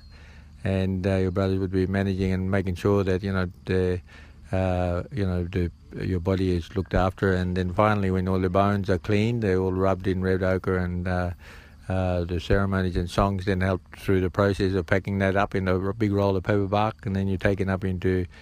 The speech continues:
uh, into your country, and s-, oftentimes put in the crevices of caves or rocks and that. And so that's your physical remains. And then your spiritual remains is they wait for you to return back in through the signs of, uh,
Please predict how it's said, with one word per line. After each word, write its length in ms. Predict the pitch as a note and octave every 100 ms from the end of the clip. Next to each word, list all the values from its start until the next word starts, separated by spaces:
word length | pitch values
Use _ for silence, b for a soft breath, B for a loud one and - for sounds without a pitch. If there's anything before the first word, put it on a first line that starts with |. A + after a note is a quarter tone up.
| B B B B -
uh, 400 | F#2+ F#2+ F#2 F#2
into 240 | G2 F#2+
your 200 | F#2+ F#2
country, 420 | E2+ G#2+ G2+ A2+
and 300 | A2 G2 F#2
s-, 160 | - -
oftentimes 640 | - F#2+ - F2+ G2+ F#2+ F#2
put 140 | F#2+
in 120 | F#2+
the 80 | F2+
crevices 500 | - G2+ G2 - F2
of 160 | F2+ -
caves 420 | F#2+ F#2+ G#2 F#2+
or 140 | F#2
rocks 340 | F#2 G#2+ - -
and 160 | F2
that. 140 | F2 D#2 - - B B B B B
And 120 | F2+ F2
so 120 | G2+
that's 180 | G2+ G2
your 100 | E2
physical 480 | A2+ A2 G#2 E2
remains. 720 | D#2 E2 D#2+ E2 E2 - - - - B B B -
And 120 | F#2
then 200 | F2+ F2+
your 160 | F#2+ F2+
spiritual 540 | - B2 C3 A#2+ F#2+
remains 520 | F2 F2+ F2 F#2+ G#2 F#2+
is 180 | F2
they 220 | - F#2 F#2
wait 300 | F#2+ F#2+ -
for 180 | G2
you 200 | F2+ F#2
to 120 | F2+ F2+
return 600 | F2+ - G#2+ G2+ F2+ F2
back 260 | F2+ E2
in 320 | F#2 F#2 F2 D#2+
through 360 | - F#2+ F#2 F2+
the 220 | F2+ E2+ - B B B
signs 560 | - G2+ F#2+ F#2 F2+ F2+
of, 280 | F2 E2 F2+
uh, 440 | F2 F2 F2 E2+